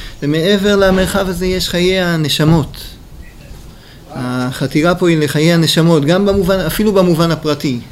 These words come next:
זאת אומרת, גם במובן הפרטי, הנשמה שלך היא לא תהיה היא, כל זמן שאין לה את הצינורות והעוצמות של השפע ש-,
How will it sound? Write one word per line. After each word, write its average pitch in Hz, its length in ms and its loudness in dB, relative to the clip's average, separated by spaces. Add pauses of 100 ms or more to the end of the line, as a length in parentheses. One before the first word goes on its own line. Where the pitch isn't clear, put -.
זאת - 80 -18
אומרת, 139 220 -6
גם 160 180 2
במובן 180 320 2
הפרטי, 175 340 -2
הנשמה 175 480 0
שלך 165 280 -2
היא 185 240 2
לא 180 100 2
תהיה 175 280 -2
היא, 196 400 -2 (320)
כל 175 140 -2
זמן 170 200 0
שאין 151 280 -4
לה 170 200 0
את 156 140 -4
הצינורות 139 1200 -4
והעוצמות 139 560 -2
של 147 140 -2
השפע 156 440 -2
ש-, - 100 -4